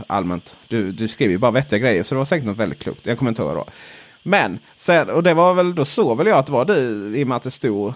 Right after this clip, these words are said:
liksom ditt namn då. Men helt plötsligt så här, i den här Teknikveckan-gruppen igen då, så för någon vecka sedan, eller några månader sedan, så kom det bara så här från något brittiskt telefonnummer, någon som skrev någonting liksom.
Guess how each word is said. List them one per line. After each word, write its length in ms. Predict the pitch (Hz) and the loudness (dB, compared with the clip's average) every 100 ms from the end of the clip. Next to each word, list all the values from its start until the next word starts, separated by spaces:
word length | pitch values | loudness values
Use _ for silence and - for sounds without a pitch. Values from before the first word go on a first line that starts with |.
| - | -8
liksom 420 | 160 - 180 180 | -10 -2 -2 -2
ditt 180 | 147 - | -6 -4
namn 200 | 92 131 | -6 -4
då. 160 | 196 135 _ | -6 -8 _
Men 320 | - 156 147 - _ - | -4 -2 -2 -8 _ -2
helt 180 | 170 143 | 0 2
plötsligt 320 | 165 - 143 | 0 0 0
så 100 | 151 | 2
här, 60 | 131 | 2
i 60 | |
den 100 | 139 | 2
här 180 | 147 113 | 2 0
Teknikveckan-gruppen 880 | - 135 131 - 113 107 107 - 107 | -2 -2 -2 -2 -2 -2 -2 -2 -4
igen 320 | 107 101 95 | 0 -2 -2
då, 140 | 175 123 | -2 -2
så 220 | - 110 | -2 -4
för 120 | - | -2
någon 220 | 110 113 | -2 -2
vecka 260 | 107 135 - | -2 -4 -4
sedan, 200 | - 92 - | -6 -8 -6
eller 160 | 101 107 | -4 -2
några 100 | 110 | 0
månader 300 | 113 101 78 | 0 -2 -4
sedan, 160 | 95 | -6
så 100 | 92 | -8
kom 240 | 131 233 147 | 0 0 2
det 100 | 127 | 0
bara 220 | 135 110 | 2 2
så 120 | 120 | 2
här 80 | 104 | -2
från 260 | - 131 123 | 0 -4 -4
något 200 | 113 - - 110 | -6 -12 -20 -14
brittiskt 640 | 131 180 185 - 120 117 - | -4 -2 -2 -4 -8 -6 -2
telefonnummer, 800 | 135 139 196 156 123 110 120 127 | -2 2 2 2 0 -2 -2 0
någon 240 | 147 123 | 0 0
som 180 | 110 120 | -4 -8
skrev 360 | - 131 113 117 | -4 -2 -2 -2
någonting 460 | 101 107 120 90 | -4 -2 -4 -4
liksom. 340 | 78 - 60 | -10 -10 -12